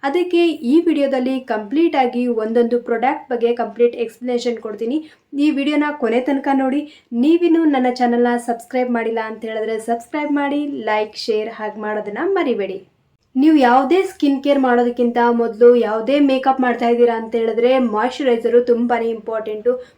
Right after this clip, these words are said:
ಮನೇಲಿರಲಿ, ಹೊರಗಡೆ ಹೋಗಲಿ, ಎಲ್ಲೇ ಇರಲಿ ಮಾಯಿಶ್ಚರೈಸರ್ನ ಹಚ್ಕೊಳ್ಳೋದನ್ನ ಮರಿಬೇಡಿ. ನಾನು ಸೆಟಾಫಿಲ್ ಮಾಯಿಶ್ಚರೈಸರ್ನ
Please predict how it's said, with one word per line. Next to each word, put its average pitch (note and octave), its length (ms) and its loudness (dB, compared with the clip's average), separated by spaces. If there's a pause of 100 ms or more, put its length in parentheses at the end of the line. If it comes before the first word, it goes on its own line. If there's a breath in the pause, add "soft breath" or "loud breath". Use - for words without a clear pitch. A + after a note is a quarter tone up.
(120)
ಮನೇಲಿರಲಿ, C4+ 680 0
ಹೊರಗಡೆ A#3+ 360 0
ಹೋಗಲಿ, A#3+ 360 2
ಎಲ್ಲೇ C4+ 360 2
ಇರಲಿ C4+ 320 -2
ಮಾಯಿಶ್ಚರೈಸರ್ನ A#3 840 -2
ಹಚ್ಕೊಳ್ಳೋದನ್ನ A3 640 -6
ಮರಿಬೇಡಿ. G#3+ 520 -2 (260 loud breath)
ನಾನು D4 480 2
ಸೆಟಾಫಿಲ್ B3+ 680 0
ಮಾಯಿಶ್ಚರೈಸರ್ನ A3 760 -4